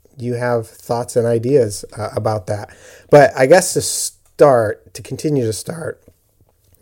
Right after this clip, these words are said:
uh, wanna ask you, the, do you remember the first time when the gospel really, uh, hit home to you?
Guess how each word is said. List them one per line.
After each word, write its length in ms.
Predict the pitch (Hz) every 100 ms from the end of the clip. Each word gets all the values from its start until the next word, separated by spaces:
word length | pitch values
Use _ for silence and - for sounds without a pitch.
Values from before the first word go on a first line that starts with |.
| - _ _ _ -
uh, 380 | 120 113 113 107
wanna 320 | - 123 135 127
ask 400 | 123 123 - 120
you, 560 | 127 131 120 104 107 - _ _ _ _ -
the, 560 | 123 117 113 110 107 - 90 - 131
do 140 | 117
you 80 | 139
remember 420 | 151 143 135 127
the 100 | 120
first 400 | 113 - 131 -
time 400 | - 123 120 117
when 420 | 117 117 113 110 104 _ _ _ _
the 100 | 117
gospel 420 | 110 120 120 - 113
really, 380 | 117 113 110
uh, 120 | 104 104
hit 200 | 120 -
home 240 | 127 110
to 120 | 95 101
you? 300 | 104 98